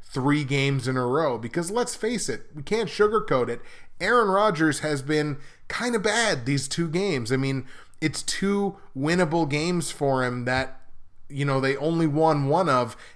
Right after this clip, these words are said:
and that one game was only by four points against Jacksonville. So Green Bay should be playing better through the air than they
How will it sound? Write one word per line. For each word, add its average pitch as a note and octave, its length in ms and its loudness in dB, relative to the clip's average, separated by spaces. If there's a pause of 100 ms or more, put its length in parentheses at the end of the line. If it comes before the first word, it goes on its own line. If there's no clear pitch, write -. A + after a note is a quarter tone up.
(120)
and C3+ 320 0
that C3+ 200 2
one D#3 300 2
game D3+ 400 2
was B2+ 160 0
only C#3 200 2
by C3+ 180 2 (140)
four D3+ 300 2
points C#3+ 540 0
against C3+ 460 0
Jacksonville. A#2+ 680 -2
So B2 400 0 (540)
Green F3+ 260 0
Bay D3+ 460 0
should E3 640 0
be A#2+ 420 -2 (460)
playing E3 460 2
better C3+ 500 4 (280)
through D#3+ 380 -2
the C3+ 240 -4
air B2+ 520 -2 (120)
than C3 320 2
they B2 200 -2